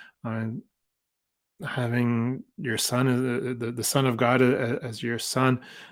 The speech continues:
um, th-, that, that's pretty <laughs> big. But for the, the most part, and even in scripture, when it talks about that time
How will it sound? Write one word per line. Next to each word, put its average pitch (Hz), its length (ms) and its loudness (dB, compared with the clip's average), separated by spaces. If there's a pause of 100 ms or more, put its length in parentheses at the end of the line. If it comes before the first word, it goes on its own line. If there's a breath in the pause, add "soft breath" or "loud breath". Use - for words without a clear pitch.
(140)
um, 113 420 -4 (960)
th-, - 160 -6
that, 147 240 0
that's 143 200 -2
pretty 131 340 -2
<laughs> - 20 -2
big. 135 440 -4
But 127 200 4
for - 180 4
the, 185 140 10
the 180 140 4
most 156 280 6
part, 156 160 8
and 151 140 8
even 190 220 8
in 170 120 4
scripture, - 420 -2
when 139 120 2
it 139 80 -6
talks - 340 -2
about 143 280 2
that 139 200 0
time 139 320 2